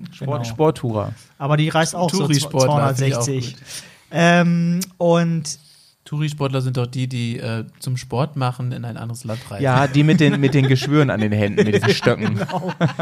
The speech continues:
Speaker 2: Schön nach Thailand hier. Mhm.
Speaker 1: Jetzt bist du wieder ganz andere Etage, Fry.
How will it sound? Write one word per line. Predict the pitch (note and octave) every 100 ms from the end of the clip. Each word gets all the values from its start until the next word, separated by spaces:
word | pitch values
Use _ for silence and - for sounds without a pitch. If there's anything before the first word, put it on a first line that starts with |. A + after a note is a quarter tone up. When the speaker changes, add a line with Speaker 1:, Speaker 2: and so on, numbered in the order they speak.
| C#3 E3
Speaker 2:
Schön | C3 F3
nach | E3 C#3+
Thailand | D#3 D#3+ C#3 C3 -
hier. | B2+ B2 C#3+ C#3+
Mhm. | F#3 - - F#4+ - - - C3+ A2
Speaker 1:
Jetzt | B2+
bist | F3 A3
du |
wieder | F3 C#3
ganz | D#3+ E3
andere | B2 A#2
Etage, | A#2+ B2 G#2+ G2+ G#2+
Fry. | A#2+ G#2+